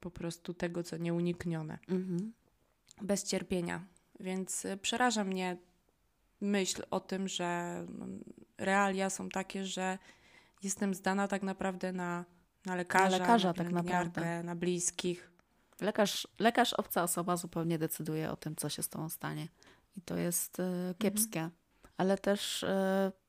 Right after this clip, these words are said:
Speaker 2: myślę, że warto o tym rozmawiać z rodziną, bo jasne, procedury są procedurami, ale, y, rodzi-, zdeterminowana rodzina też jest, y, no, ma swoją siłę, tak?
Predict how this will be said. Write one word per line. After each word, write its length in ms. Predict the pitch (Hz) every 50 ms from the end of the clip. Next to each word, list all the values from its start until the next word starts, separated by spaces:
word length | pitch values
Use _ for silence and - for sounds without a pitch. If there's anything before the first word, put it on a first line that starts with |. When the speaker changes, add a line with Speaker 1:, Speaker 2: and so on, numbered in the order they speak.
| _ _ _ _ _ _
Speaker 2:
myślę, 260 | 185 190 - - 196
że 160 | 190 196 196
warto 380 | 190 190 185 196 - 202 185 -
o 60 | 175
tym 200 | - - 180 185
rozmawiać 500 | 180 185 - 190 185 185 185 190 180 175
z 100 | - -
rodziną, 580 | 190 190 185 175 - 196 196 180 180 180 175 170
bo 420 | - 165 165 165 165 165 170 170 - - - - - - - - _ _ _ _ _ _ _ _ _
jasne, 380 | 180 180 180 175 - - 180 170
procedury 480 | 175 - 175 170 - 170 170 180 175 175
są 160 | - 175 170
procedurami, 680 | - 175 170 - 196 180 175 175 175 175 170 170 165
ale, 540 | 170 175 175 175 175 175 175 175 175 175 - - - _ _ _ _ _ _ _ _ _ _ _ -
y, 320 | - 185 175 175 175 175
rodzi-, 360 | 175 180 175 170 - - 160
zdeterminowana 1000 | 170 - - - - 180 180 - 190 190 185 190 185 185 190 208 214 233 226 190 190
rodzina 460 | 190 180 175 196 196 196 190 180 180
też 460 | 175 - 170 170 170 170 - - -
jest, 480 | 165 165 165 165 - - - - - -
y, 40 | - 165 165 160 160 160 160 160 160 160 156 - _ _ _ _ _ _ _ _ -
no, 380 | 247 123 123 120 117 113 107 101 - - - - - - - - - - - - - - _ _ _ _ _ _
ma 100 | 208 220
swoją 500 | - - - 196 190 185 185 180 180 180
siłę, 340 | 175 - - 160 151 147 -
tak? 380 | - 170 175 170 175 - -